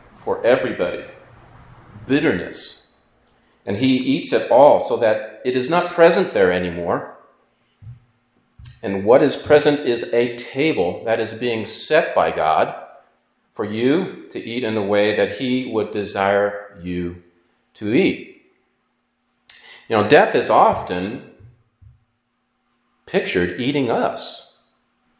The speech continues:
When we decompose, our bodies are being consumed. But God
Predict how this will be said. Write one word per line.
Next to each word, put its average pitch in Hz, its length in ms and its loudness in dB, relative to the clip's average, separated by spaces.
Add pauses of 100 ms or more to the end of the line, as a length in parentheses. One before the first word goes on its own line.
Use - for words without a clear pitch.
(720)
When 113 220 4
we 135 360 6
decompose, 143 720 6
our 127 140 4
bodies 147 400 4
are 143 140 2
being 196 500 0 (800)
consumed. 190 720 -4 (1120)
But 139 260 6
God 135 520 6